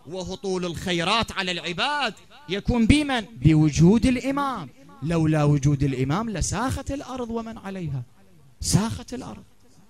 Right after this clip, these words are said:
الإمام ماذا قال في كربلاء؟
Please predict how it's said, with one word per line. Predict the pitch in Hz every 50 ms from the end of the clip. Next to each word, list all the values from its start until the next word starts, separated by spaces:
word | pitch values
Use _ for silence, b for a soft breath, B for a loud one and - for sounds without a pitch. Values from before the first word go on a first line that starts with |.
| _ _ _ _ _ _ _ _ _ _ _ _ _ _ _ -
الإمام | 170 202 226 233 247 254 254 254
ماذا | 277 302 330 320 320 311
قال | 247 254 285 269 240 208 190 170 - - -
في | 226 247
كربلاء؟ | - - 269 254 226 202 240 233 226 208 190 151